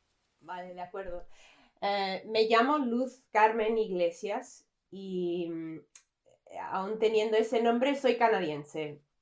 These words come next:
Mm, nací en Canadá, me crié aquí, toda la vida he vivido aquí. Y, pero mi madre es española, mi padre es cubano y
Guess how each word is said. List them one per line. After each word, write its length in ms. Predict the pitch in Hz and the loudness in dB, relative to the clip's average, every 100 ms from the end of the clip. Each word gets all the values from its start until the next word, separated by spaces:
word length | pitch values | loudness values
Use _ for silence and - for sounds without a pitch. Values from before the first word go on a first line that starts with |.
| - | -16
Mm, 420 | 185 185 175 175 | -10 -8 -6 -6
nací 340 | 180 180 214 | -6 -8 -8
en 140 | 202 196 | -6 -2
Canadá, 580 | 202 202 247 320 294 - _ _ _ | 0 2 2 2 0 -8 _ _ _
me 380 | 190 185 175 | -10 -6 -6
crié 260 | 175 185 185 | -6 -4 -2
aquí, 380 | 175 294 285 - | -2 0 -2 0
toda 180 | 214 202 | 0 2
la 100 | 202 | 2
vida 460 | 208 202 185 - _ _ _ | 0 0 0 -2 _ _ _
he 120 | 185 185 | -12 -10
vivido 360 | 185 180 175 | -8 -6 -4
aquí. 400 | 170 - 330 - _ - - - - - _ _ _ _ _ | -4 -2 -2 -2 _ -20 -20 -20 -20 -20 _ _ _ _ _
Y, 480 | 185 220 214 196 185 | 2 6 6 4 4
pero 220 | 214 214 | 4 6
mi 180 | 220 214 | 6 4
madre 340 | 214 220 269 285 | 4 6 6 2
es 120 | 269 | 0
española, 800 | 247 - 214 202 180 180 - - _ _ _ | -2 0 0 2 2 0 -2 -8 _ _ _
mi 160 | 202 202 | -10 -2
padre 340 | - 214 240 262 | 4 8 8 6
es 120 | - | 4
cubano 720 | 220 190 170 165 160 170 185 - 185 - | 0 4 4 2 -2 -4 -8 -20 -20 -14
y 640 | 208 196 185 175 170 170 | -8 -4 -2 0 -2 -4